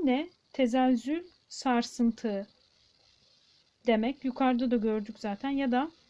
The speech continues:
sarsılma demek. Mütezelzil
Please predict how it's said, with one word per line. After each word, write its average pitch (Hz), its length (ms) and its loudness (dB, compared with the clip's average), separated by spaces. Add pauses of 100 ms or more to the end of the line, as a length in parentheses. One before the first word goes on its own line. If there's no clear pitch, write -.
(340)
sarsılma 269 1000 0 (1200)
demek. 240 540 -4 (1600)
Mütezelzil 294 840 2